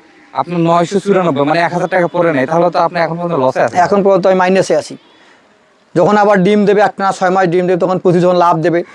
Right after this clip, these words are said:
Speaker 2: ওই তখনও সতেরোশো খাবে, আবার per day তখন এক হাজার টাকা থাকবে। ধরো আড়াইশো পিস হাঁস per day দুইশো বিশ, ত্রিশটা পর্যন্ত ডিম দেবে।
Speaker 1: হ্যাঁ।
Speaker 2: মানে কম হাঁসে বেশি ডিম দেয়। যদি আমার এখানে আড়াইশো পিস,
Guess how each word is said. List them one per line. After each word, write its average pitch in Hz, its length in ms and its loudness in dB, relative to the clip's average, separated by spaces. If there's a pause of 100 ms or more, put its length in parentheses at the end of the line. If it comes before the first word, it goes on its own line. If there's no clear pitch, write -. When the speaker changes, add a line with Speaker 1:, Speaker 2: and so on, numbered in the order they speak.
(140)
Speaker 2:
ওই 196 100 2
তখনও 233 340 2
সতেরোশো 185 420 0
খাবে, - 260 -10 (400)
আবার 180 220 2
per 190 180 2
day 185 200 0
তখন 185 240 -2
এক 175 100 0
হাজার 175 160 0
টাকা 165 180 -2
থাকবে। 156 320 -4 (1120)
ধরো 156 140 4
আড়াইশো 170 300 2
পিস 175 220 0
হাঁস 170 320 0 (180)
per 175 400 0
day 180 100 2
দুইশো 175 360 2
বিশ, 165 260 0 (220)
ত্রিশটা 190 260 0
পর্যন্ত 160 200 2
ডিম 151 160 2
দেবে। 143 180 -2 (460)
Speaker 1:
হ্যাঁ। 131 120 -10
Speaker 2:
মানে 175 120 0
কম 208 300 2
হাঁসে 214 200 2
বেশি 196 200 2
ডিম 175 200 -2
দেয়। 131 140 -8 (720)
যদি 185 200 4
আমার 208 280 4
এখানে 208 340 2
আড়াইশো 208 360 2
পিস, 240 220 0